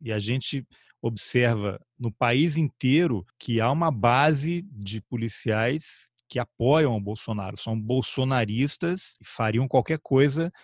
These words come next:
que ele pedisse. Aquela reunião ministerial, o Bolsonaro cobrando do Moro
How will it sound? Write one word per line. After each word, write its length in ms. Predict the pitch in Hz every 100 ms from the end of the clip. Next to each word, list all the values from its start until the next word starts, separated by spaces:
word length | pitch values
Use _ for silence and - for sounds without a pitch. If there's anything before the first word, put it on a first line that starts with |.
| _ _
que 100 | -
ele 120 | 131 131
pedisse. 560 | 170 120 110 92 -
Aquela 200 | - 113
reunião 440 | 107 123 123 117 120
ministerial, 680 | 117 113 - 113 113 120
o 60 | 139
Bolsonaro 680 | 120 123 - 113 110 117 113
cobrando 600 | 123 104 110 117 110 107
do 140 | 104
Moro 500 | 104 107 113 107 92